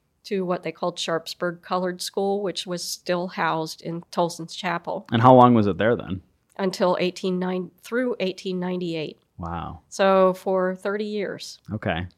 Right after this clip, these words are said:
Speaker 1: It doubled as a church and school.
Speaker 2: And then what happens in eighteen ninety-eight?
Speaker 1: The county built a schoolhouse dedicated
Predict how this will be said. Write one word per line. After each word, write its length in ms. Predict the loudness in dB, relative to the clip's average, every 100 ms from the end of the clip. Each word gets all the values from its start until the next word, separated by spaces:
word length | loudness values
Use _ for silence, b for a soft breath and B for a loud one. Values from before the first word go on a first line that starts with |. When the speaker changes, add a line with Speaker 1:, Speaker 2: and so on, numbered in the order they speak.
| _ -6
Speaker 1:
It 180 | -4
doubled 360 | 0 0 0 -2
as 400 | -4 -6 -8 -12 -10
a 80 |
church 420 | -10 -6 -6 -6 -12
and 200 | -12 -12
school. 400 | -10 -10 -10 -10 -4
Speaker 2:
And 200 | 0 2
then 220 | 2 2
what 160 | 2 4
happens 380 | 2 2 -2
in 80 | 0
eighteen 260 | -2 -2 -4
ninety-eight? 640 | -2 -2 0 0 -2 -8 _ -20 -20 _ _ _
Speaker 1:
The 360 | 0 2 0 0
county 380 | 2 2 2 -2
built 480 | 2 2 0 -6 -10
a 240 | -8 -8 -10 _ _
schoolhouse 640 | -12 0 2 2 0 -2 -4
dedicated 580 | -4 -4 -6 -8 -10